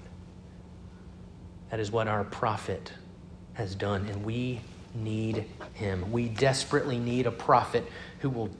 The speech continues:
tell us how we might be saved. And the answer, by the way, is that we believe in him. We trust in him.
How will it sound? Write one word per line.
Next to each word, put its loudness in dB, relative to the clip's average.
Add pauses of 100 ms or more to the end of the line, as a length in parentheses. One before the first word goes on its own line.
tell 12
us 4 (300)
how 12 (160)
we 4
might 4
be 2
saved. -2 (2500)
And -2
the 4
answer, 0 (140)
by 6
the 0
way, 0 (1300)
is -4
that 0
we 0
believe 2
in -2
him. -6 (1700)
We -2
trust 2
in 0
him. -2